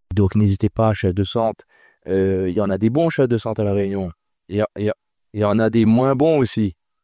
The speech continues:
Il y en a des bons et il y en a des moins bons. Mais appelez vos gars.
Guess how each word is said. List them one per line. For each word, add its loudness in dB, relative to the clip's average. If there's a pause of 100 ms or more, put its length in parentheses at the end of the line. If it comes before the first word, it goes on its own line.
(280)
Il -6
y 2
en 0
a 2
des 2
bons 0
et 4
il 4
y 2
en 2
a 0
des 0
moins 0
bons. -6 (440)
Mais -2
appelez 0
vos 2
gars. 0